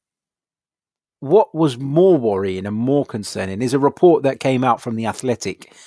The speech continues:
uh, this morning. And it, the report states that Pierre-Emerick Aubameyang didn't take part in the warm down with the rest of the unused substitutes. By the way, the rest of them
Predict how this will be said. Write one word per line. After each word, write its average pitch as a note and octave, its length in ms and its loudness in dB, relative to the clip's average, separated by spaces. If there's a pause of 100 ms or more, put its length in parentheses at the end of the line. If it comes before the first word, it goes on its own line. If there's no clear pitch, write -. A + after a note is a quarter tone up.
(340)
uh, G2+ 180 0
this A2 240 -6
morning. G#2+ 400 -4 (400)
And A#2+ 140 0
it, C3 140 -2
the B2 100 2
report C3+ 460 2
states A2+ 340 -2
that A#2 160 -6
Pierre-Emerick A2 600 -2
Aubameyang G#2 760 -4 (720)
didn't C#3 240 4
take A#2 260 0
part A2 340 2
in G#2+ 180 -8
the G#2+ 60 -6
warm A2+ 300 -4
down A#2 380 -2
with G#2+ 220 -4
the A#2 100 -2
rest A#2+ 280 -2
of G2+ 120 -10
the - 200 -10
unused A2+ 560 -6
substitutes. G#2+ 600 -8
By G#2 200 -2
the G2+ 100 -4
way, A2+ 120 0
the G#2+ 120 -4
rest A2+ 340 -4
of A#2+ 60 -6
them A#2 160 -6